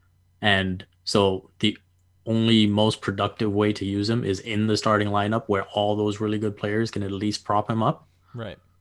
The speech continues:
Speaker 2: Yeah, I mean, that makes some sense, I suppose. Uh, you know, I just,
Speaker 1: <laughs>
Speaker 2: you know, I feel like, I talked about this on Saturday too, but, like, I feel like it's gotten to this point where it's, like, a binary thing where people think either him or Tho-, Matt Thomas has to play. Like, you can just not play either of them. Neither of them are good.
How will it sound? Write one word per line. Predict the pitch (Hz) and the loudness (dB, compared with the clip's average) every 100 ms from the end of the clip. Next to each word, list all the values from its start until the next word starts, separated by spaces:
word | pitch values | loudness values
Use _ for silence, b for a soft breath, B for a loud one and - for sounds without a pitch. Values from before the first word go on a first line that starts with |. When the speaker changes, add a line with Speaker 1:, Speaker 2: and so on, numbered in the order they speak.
| _ _ _ _ _ _ _ _ _ _ _ _ _ _ _ - | _ _ _ _ _ _ _ _ _ _ _ _ _ _ _ -4
Speaker 2:
Yeah, | 160 226 165 | 0 2 0
I | 156 | -2
mean, | 156 165 | -2 0
that | 175 190 | -2 -2
makes | 185 - | -4 -4
some | 147 160 | -6 -4
sense, | - 110 117 | -6 -8 -8
I | |
suppose. | 107 101 110 120 101 - - | -12 -12 -8 -6 -8 -12 -14
Uh, | 92 - | -16 -14
you | 120 | -12
know, | 113 | -8
I | 110 147 | -4 -4
just, | 165 - - | -4 0 4
Speaker 1:
<laughs> | 101 107 - 143 | 4 4 -4 -6
Speaker 2:
you | 143 | -2
know, | 147 | 2
I | 147 | 2
feel | 143 190 | 2 -2
like, | 190 160 - - _ | 0 -2 -4 -20 _
I | 147 | -8
talked | 151 180 | 0 0
about | 143 | 0
this | 139 123 | -4 -4
on | 123 | -6
Saturday | 107 117 120 107 | -4 -4 -4 -8
too, | - 156 | -8 -8
but, | 110 | -8
like, | 107 107 | -10 -8
I | 120 | -6
feel | 123 151 | -4 -2
like | 156 147 139 | -2 -2 -4
it's | 123 | -6
gotten | 127 120 | -2 -2
to | 120 | -2
this | 113 | -8
point | - - 120 127 | -10 -10 -6 -6
where | 113 110 | -4 -4
it's, | 107 117 | -6 -8
like, | 110 | -8
a | 104 | -8
binary | 101 95 120 131 127 | -10 -8 -4 -4 -4
thing | - 135 | -4 -4
where | 131 110 | -4 -6
people | 113 - 113 | -8 -6 -6
think | - 110 - | -4 -8 -4
either | 107 110 | -4 -4
him | 104 120 117 | -6 -4 -4
or | 107 113 | -4 -6
Tho-, | - - | -8 -6
Matt | 117 113 | -4 -4
Thomas | 113 110 - | -4 -4 -4
has | 147 147 | -4 -4
to | - | -8
play. | - 165 | -4 -2
Like, | 185 123 | -2 -2
you | 170 | -2
can | 370 330 | -2 -2
just | 202 135 | -2 2
not | 160 175 | 0 2
play | 175 156 | 0 0
either | 95 180 160 113 | 2 2 4 2
of | 110 | 2
them. | 120 147 | 2 2
Neither | 123 151 240 | 2 2 4
of | 240 143 | 4 6
them | 156 | 2
are | 147 | 2
good. | 117 120 160 131 | 0 4 4 4